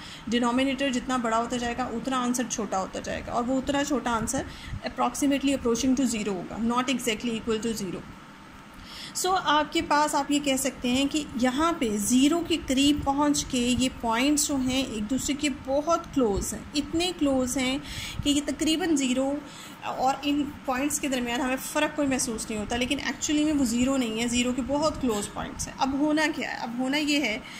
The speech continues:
कि आपको जी find out करने हैं इसके limit points।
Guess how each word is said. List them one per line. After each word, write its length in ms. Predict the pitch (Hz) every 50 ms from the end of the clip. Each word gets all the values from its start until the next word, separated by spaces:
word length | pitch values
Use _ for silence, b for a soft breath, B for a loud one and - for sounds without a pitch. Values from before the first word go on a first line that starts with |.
| B B -
कि 60 | -
आपको 480 | - - - 254 247 254 262 262 311 277
जी 120 | 294 285
find 300 | 285 269 220 214 226 233
out 240 | 226 233 226 226 -
करने 260 | 233 214 214 208 208
हैं 260 | 214 220 226 220 220
इसके 240 | 214 - - - 240
limit 280 | 226 185 185 180 185 - - -
points। 460 | 226 208 - - - - - - -